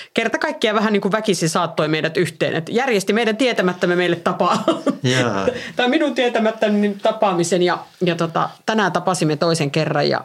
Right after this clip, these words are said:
Speaker 1: oli ihana keskustelu.
Speaker 2: Ai.
Speaker 1: Ja tuli semmoinen olo, että tässä oli nyt alku todelliselle ystävyydelle. Ja,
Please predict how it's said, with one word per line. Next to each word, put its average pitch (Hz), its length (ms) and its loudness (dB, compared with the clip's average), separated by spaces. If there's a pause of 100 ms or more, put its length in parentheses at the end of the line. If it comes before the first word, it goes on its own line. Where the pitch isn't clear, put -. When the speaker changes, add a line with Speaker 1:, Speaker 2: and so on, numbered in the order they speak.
Speaker 1:
oli 175 140 2
ihana 185 320 0
keskustelu. 160 720 -4 (720)
Speaker 2:
Ai. 113 40 -8 (360)
Speaker 1:
Ja 170 280 -2
tuli 220 180 2
semmoinen 180 320 2
olo, 180 240 2
että 151 320 -2 (320)
tässä 185 260 -2
oli 170 100 2
nyt 165 180 2
alku 170 540 0 (140)
todelliselle 165 560 0
ystävyydelle. 247 760 0 (340)
Ja, 190 140 -2